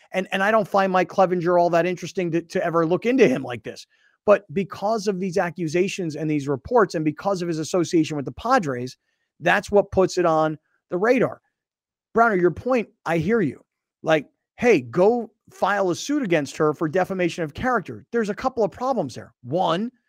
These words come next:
she is the mother of one of his children. So that creates a whole other, you know, set of problems. And two, here's the other thing. What if she doesn't have anything? What are you gonna get from her?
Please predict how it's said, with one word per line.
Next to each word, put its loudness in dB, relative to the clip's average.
she -2
is 0
the -2
mother 2
of 0
one 0
of -4
his 0
children. -8
So -8
that 0
creates 4
a 0
whole 2
other, 0
you -4
know, -4
set 0
of -2
problems. -6
And -4
two, -2
here's -4
the 4
other 4
thing. 0
What 8
if 2
she -2
doesn't -4
have -2
anything? -4
What 2
are 2
you 0
gonna -2
get 0
from -2
her? -8